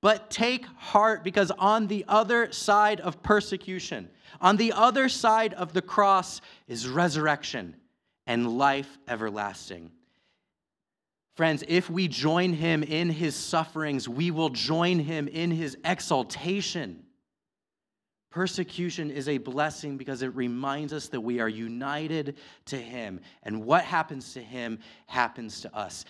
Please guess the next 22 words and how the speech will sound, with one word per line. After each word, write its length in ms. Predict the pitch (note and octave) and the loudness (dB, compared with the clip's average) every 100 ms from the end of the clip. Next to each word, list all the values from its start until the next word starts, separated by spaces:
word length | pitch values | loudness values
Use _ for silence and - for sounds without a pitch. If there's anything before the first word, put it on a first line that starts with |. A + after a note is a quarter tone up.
| - - | -20 -6
Yes, 420 | C3 D#3 C#3 - | 2 2 2 -8
we 220 | A#2 C3+ | -6 -6
will 320 | A#2+ C#3+ D#3 | 0 2 2
be 160 | D3+ C#3 | 0 -6
persecuted, 840 | C3+ A#2+ - G#2 G#2+ F2+ E2 - _ _ _ _ _ - | -6 -8 -8 -12 -12 -12 -12 -16 _ _ _ _ _ -6
and 340 | D3 D3+ D3+ | -2 0 -2
yes, 500 | A#2+ B2+ C3 A2 - - _ - | -2 0 0 0 -10 -16 _ -6
we 140 | C3+ | -2
will 160 | C3 A2+ | -2 -2
be 180 | A2 | -6
raised 800 | G2+ G#2 B2 F3+ E3+ B2 G2+ - - | -10 -10 -2 0 0 -2 -8 -10 0
even 400 | F#3+ G#3+ F3+ C#3+ | 2 2 -2 -6
from 300 | - C3 A2+ | -4 -2 -2
the 80 | |
dead, 480 | G2 - G2+ F2+ E2+ _ _ _ _ _ _ _ _ | -8 -6 -6 -6 -10 _ _ _ _ _ _ _ _
and 100 | A2+ | -8
we 100 | A#2 | -4
will 140 | A2+ G#2 | -2 -2
join 460 | G2 A2+ B2+ C3 | -2 -4 -2 -4
him 340 | A2+ F#2+ F2 E2 _ _ _ _ - | -6 -8 -10 -12 _ _ _ _ -12
in 160 | G2+ F2+ | -8 -8
paradise. 840 | - G2+ F#2 E2 D2+ - - | -10 -10 -10 -12 -16 -16 -18